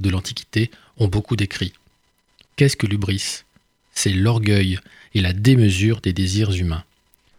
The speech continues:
la quête dévorante d'absolu.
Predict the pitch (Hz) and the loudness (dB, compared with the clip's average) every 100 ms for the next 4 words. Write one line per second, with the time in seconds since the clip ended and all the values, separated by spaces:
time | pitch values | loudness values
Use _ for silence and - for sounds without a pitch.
0 | - 90 - 101 - - _ 98 92 110 | -6 -6 -2 -2 -2 -10 _ -6 0 2
1 | 98 87 90 98 - - - - - - | 0 -2 -2 -4 -8 -14 -12 -8 -6 -6
2 | 92 82 - - | -6 -8 -14 -20